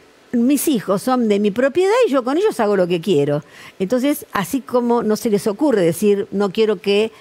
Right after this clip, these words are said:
estudien ma-, eh, matemática o lengua", pueden decir que no le den ese a su hijo. Y me parece que lo que, hay algún fallo interesante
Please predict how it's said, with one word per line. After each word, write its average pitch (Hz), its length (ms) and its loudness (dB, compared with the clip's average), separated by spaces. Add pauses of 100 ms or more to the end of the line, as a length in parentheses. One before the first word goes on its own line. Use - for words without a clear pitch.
(100)
estudien 196 920 0
ma-, 175 120 2
eh, 170 240 -2
matemática 226 880 0
o 190 60 2
lengua", 240 500 0 (420)
pueden 202 260 0
decir 220 340 -2
que 220 160 -2
no 185 100 0
le 180 140 2
den 175 180 2
ese 180 220 -2
a 156 40 -2
su 202 180 -2
hijo. 180 360 -2 (560)
Y 233 200 2
me 233 140 2
parece 285 360 0
que 262 140 -4
lo 208 180 -2
que, 190 340 0
hay 214 160 2
algún 302 460 0
fallo 240 420 -2
interesante 202 880 -2